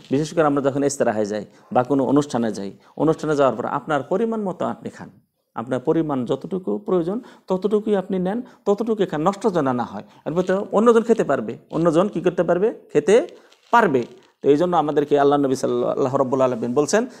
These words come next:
যে সম্পদ কী করা, নষ্ট করা থেকে আল্লাহ রব্বুল আলামিন, কেউ যদি সম্পদ নষ্ট করে, সম্পদ যদি কেউ যদি নষ্ট করে,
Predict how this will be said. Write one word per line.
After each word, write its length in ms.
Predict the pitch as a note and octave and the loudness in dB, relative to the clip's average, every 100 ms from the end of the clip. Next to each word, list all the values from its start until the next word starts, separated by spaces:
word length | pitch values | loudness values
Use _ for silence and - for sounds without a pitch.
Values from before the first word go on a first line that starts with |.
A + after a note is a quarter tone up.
| - | -12
যে 260 | F3+ C#3 F#3 - - _ | -2 0 0 -4 -20 _
সম্পদ 520 | - C#3+ C#3 C3+ F#3+ A3 - _ | -6 -4 0 2 2 0 -20 _
কী 100 | - | -8
করা, 300 | C3 C#3+ E3 A3+ - - | 0 4 2 0 -14 -2
নষ্ট 260 | B2+ C3 F3 | -2 0 0
করা 240 | D#3+ C3+ | 6 6
থেকে 240 | B2+ B2+ D#3 | 4 2 2
আল্লাহ 260 | B2 C3 | 4 4
রব্বুল 280 | C3 A#2 A#2 | 2 0 0
আলামিন, 580 | A#2 A#2+ D3 G#3+ A#3+ A#2+ | 0 0 -2 -4 -8 -12
কেউ 280 | - C3 C3+ | 0 2 2
যদি 200 | B2 A#2 | -2 -4
সম্পদ 320 | C3 B2 A#2+ | -4 -2 -2
নষ্ট 280 | A#2+ A#2 A2+ | -4 -4 -6
করে, 300 | G#2 G#2 G2 _ _ _ | -6 -10 -12 _ _ _
সম্পদ 360 | A#2+ A#2+ A#2+ | -4 -2 -2
যদি 180 | G#2+ A#2 | -2 -6
কেউ 160 | - A2+ | -4 -4
যদি 180 | A2+ | -2
নষ্ট 280 | B2 A2+ - | -4 -4 -2
করে, 280 | B2 C3 F3+ | -2 0 -2